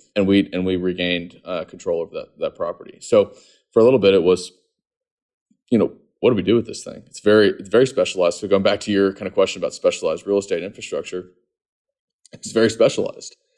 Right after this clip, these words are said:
But I think what we realized very quickly was the way that the location that it was in was in a very, um, interesting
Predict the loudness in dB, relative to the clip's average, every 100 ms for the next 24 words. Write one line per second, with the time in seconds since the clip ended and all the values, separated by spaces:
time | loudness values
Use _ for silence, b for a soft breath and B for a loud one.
0 | _ _ 0 2 4 6 6 4 2 0
1 | -2 0 0 2 2 4 2 2 0 -6
2 | -18 _ -6 0 4 4 4 2 0 -4
3 | -2 -2 0 0 0 -2 -8 -8 -12 -10
4 | -10 -10 -14 -14 -8 -2 0 0 -4 -8
5 | -12 -12 -14 -14 -14 -8 -8 -8